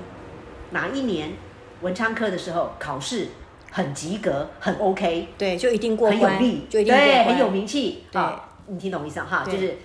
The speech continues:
Speaker 1: 他会给你黄袍加，
Speaker 2: 嗯。
Speaker 1: 呃，加冕加身，就是
Speaker 2: 嗯，
Speaker 1: credit，
Speaker 2: 嗯，嗯。
Speaker 1: 戴桂冠。
Speaker 2: 嗯，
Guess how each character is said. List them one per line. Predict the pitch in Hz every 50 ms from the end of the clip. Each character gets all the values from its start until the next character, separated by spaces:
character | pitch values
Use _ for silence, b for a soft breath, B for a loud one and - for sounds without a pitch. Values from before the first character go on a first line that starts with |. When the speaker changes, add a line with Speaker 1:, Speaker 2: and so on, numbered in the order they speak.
| - -
Speaker 1:
他 | 190 190
会 | 196 190
给 | - 180
你 | 170 147
黄 | 135 139 156
袍 | 151 147 147
加， | 151 - 160 147 156 160 160 - -
Speaker 2:
嗯。 | 208 214 220 214 208
Speaker 1:
呃， | 196 185 180
加 | 180 165 160
冕 | 165 160 139 -
加 | - - -
身， | - - 165 143 143
就 | 175 170
是 | 220 226
Speaker 2:
嗯， | 214 190
Speaker 1:
credit， | 202 196 190 190 175 -
Speaker 2:
嗯， | 202
嗯。 | 185 - -
Speaker 1:
戴 | 233 -
桂 | 220 208 165
冠。 | 139 - 165 - - - - - -
Speaker 2:
嗯， | 208 202